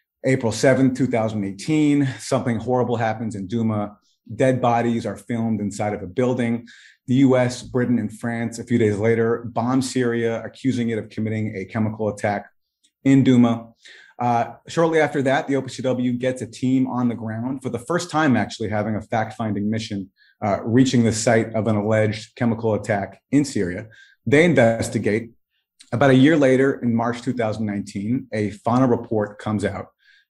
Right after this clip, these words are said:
And that report claims that there are reasonable grounds to believe that a chlorine attack occurred in Duma.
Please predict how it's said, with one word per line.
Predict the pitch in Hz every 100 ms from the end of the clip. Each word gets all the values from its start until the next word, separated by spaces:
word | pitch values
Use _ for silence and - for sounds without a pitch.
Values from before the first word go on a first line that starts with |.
| -
And | 120 113
that | 127 135 147
report | 123 143 131 131
claims | - 127 107 101 101
that | 117 107 113
there | 110 -
are | 107 101
reasonable | 120 131 127 135
grounds | 120 113 113 110
to | 120
believe | 107 104 98 92 110 110
that | 104 104 101 98 - _ _ -
a | 104 98 95 -
chlorine | - 123 120 117 110
attack | 110 110 104 -
occurred | - - 110 104 92
in | 92
Duma. | 120 120 117 113